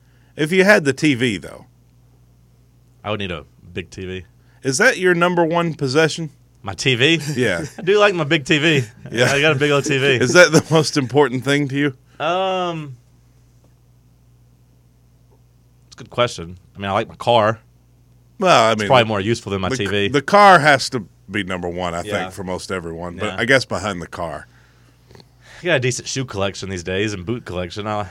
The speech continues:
Speaker 2: if I can combine all those together, I, it might be my number one.
Speaker 1: All of your shoes and
Speaker 2: Yeah, if I
Speaker 1: boots?
Speaker 2: get, like, all of my shoes and boots, that'd
Speaker 1: But
Speaker 2: probably be my
Speaker 1: then
Speaker 2: number one.
Speaker 1: But then you don't have your T V. Like, if you had
Speaker 2: Do I
Speaker 1: to
Speaker 2: have any T V, or just, like, I get, like, a
Speaker 1: I guess if
Speaker 2: minimal,
Speaker 1: you
Speaker 2: like,
Speaker 1: had to
Speaker 2: minimum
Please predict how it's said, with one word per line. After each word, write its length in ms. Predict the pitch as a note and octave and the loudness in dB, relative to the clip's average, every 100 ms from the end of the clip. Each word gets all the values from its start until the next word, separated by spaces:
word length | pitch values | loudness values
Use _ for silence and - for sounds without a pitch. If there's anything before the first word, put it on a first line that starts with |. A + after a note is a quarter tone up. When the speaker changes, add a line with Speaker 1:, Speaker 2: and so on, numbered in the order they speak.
| - | -14
Speaker 2:
if 100 | F#2 | -10
I 60 | G2+ | -10
can 200 | F#2+ F2 | -8 -12
combine 400 | - G2+ G#2 G#2 | -12 0 4 4
all 100 | G2+ | 2
those 200 | G2+ A2 | 0 -2
together, 360 | F2+ F#2 F#2 F#2+ | -2 -4 -2 0
I, 220 | F2+ F#2 | 0 -2
it 120 | F2+ | -6
might 120 | F#2 F#2 | -12 -10
be 60 | |
my 100 | F2+ | -10
number 200 | F2+ F2 | -10 -10
one. 300 | F2+ F#2 G2+ - _ _ _ _ _ - | -10 -10 -12 -18 _ _ _ _ _ -6
Speaker 1:
All 280 | G2 G#2 A#2 | 0 2 4
of 100 | A#2+ | 2
your 120 | C3 | 0
shoes 320 | B2 C#3 C#3 B2+ | -2 0 0 2
and 60 | |
Speaker 2:
Yeah, 80 | B2 | 4
if 60 | A2+ | 4
I 20 | |
Speaker 1:
boots? 140 | A#2+ | 4
Speaker 2:
get, 120 | B2+ | 2
like, 160 | G#2+ F#2+ | -2 -2
all 280 | G#2+ A2+ A#2 | 0 2 0
of 100 | A2+ | -2
my 120 | A2+ | -6
shoes 220 | A2+ B2+ A2+ | -6 -6 -6
and 100 | A2+ | -6
boots, 240 | B2 - | -6 -4
that'd 120 | A2 | -4
Speaker 1:
But 60 | A2 | 0
Speaker 2:
probably 160 | A#2 | 0
be 20 | A2+ | 0
my 40 | |
Speaker 1:
then 20 | A2 | 0
Speaker 2:
number 60 | A2+ | -2
one. 240 | A#2 A2+ - _ _ _ _ | -6 -8 -16 _ _ _ _
Speaker 1:
But 220 | G2 G2 | -16 -12
then 140 | G2+ G2 | -8 -8
you 100 | E2+ | -8
don't 360 | D#2 G#2+ G#2 | -6 -4 -4
have 220 | G2 F2+ D#2+ | -6 -10 -10
your 100 | D#2 | -16
T 240 | G2 F2+ | -14 -10
V. 340 | F#2+ G2 A2 - _ _ _ _ _ _ _ _ _ _ _ _ _ _ _ _ _ _ - | -6 -6 -8 -14 _ _ _ _ _ _ _ _ _ _ _ _ _ _ _ _ _ _ -6
Like, 160 | A2 | -6
if 100 | F#2 | -2
you 80 | A2 | 0
had 80 | G#2+ | 4
Speaker 2:
Do 60 | |
I 40 | C#3 | 6
Speaker 1:
to 40 | |
Speaker 2:
have 100 | C#3 | 4
any 200 | G#2 D3+ | 2 0
T 160 | D#3 F3+ | 4 4
V, 180 | F3+ F3 | 6 6
or 140 | C3 | 6
just, 480 | A2 G#2 G2 - G#2+ | 2 -10 -12 -14 -10
like, 100 | F#2+ | -8
I 60 | G2+ | -4
get, 140 | A#2 | -4
like, 100 | F2+ | -4
a 40 | F#2 | -8
Speaker 1:
I 40 | E2 | -10
guess 40 | |
if 20 | |
Speaker 2:
minimal, 540 | E2 A2 C#3+ B2+ A#2 A2 | -4 2 2 4 2 2
Speaker 1:
you 60 | |
Speaker 2:
like, 100 | B2+ | 4
Speaker 1:
had 140 | B2+ A2 | 4 2
to 80 | G#2 | 0
Speaker 2:
minimum 360 | B2+ C#3 B2+ | 0 2 0